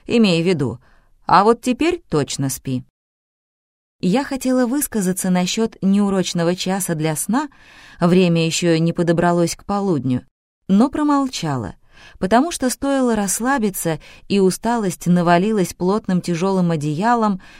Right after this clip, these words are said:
напомнили о себе неприятные тянущие ощущения в мышцах,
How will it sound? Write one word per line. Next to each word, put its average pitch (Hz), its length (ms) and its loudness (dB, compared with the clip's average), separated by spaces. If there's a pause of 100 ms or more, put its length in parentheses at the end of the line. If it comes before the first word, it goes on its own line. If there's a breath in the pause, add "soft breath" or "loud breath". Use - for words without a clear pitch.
(280 loud breath)
напомнили 226 580 2
о 185 140 2
себе 196 320 0
неприятные 185 1000 0 (320)
тянущие 185 640 0
ощущения 160 680 -4
в 151 80 -6
мышцах, 156 600 -6